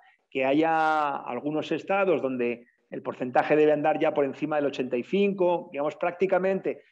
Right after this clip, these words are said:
acercándose a poder decir que la población en su conjunto, grosso modo, está, está vacunada, mientras que en otros territorios mundiales,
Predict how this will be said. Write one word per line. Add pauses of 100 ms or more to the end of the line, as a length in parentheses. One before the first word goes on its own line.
(120)
acercándose
a
poder
decir
que
la (240)
población
en
su
conjunto,
grosso
modo,
está, (240)
está
vacunada,
mientras
que
en
otros
territorios
mundiales,